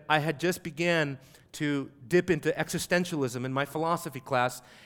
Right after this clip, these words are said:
and I was pondering, and I was engaged in all sorts of immorality and drugs and drinking,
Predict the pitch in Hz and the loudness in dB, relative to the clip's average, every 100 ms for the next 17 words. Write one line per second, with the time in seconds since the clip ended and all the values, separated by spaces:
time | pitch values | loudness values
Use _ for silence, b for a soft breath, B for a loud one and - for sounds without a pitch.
0 | B 156 151 147 - 175 185 175 143 135 | B 0 2 -2 -2 0 0 2 0 0
1 | 135 143 143 131 160 160 156 151 170 175 | 0 0 -2 0 2 2 0 0 2 2
2 | 175 175 165 143 160 160 156 156 165 156 | 2 -4 -4 -6 -4 0 0 2 4 2
3 | 135 127 120 120 151 160 156 127 127 120 | 2 -2 -4 -6 -2 0 0 -4 -10 -6
4 | 151 165 139 | -4 -4 -4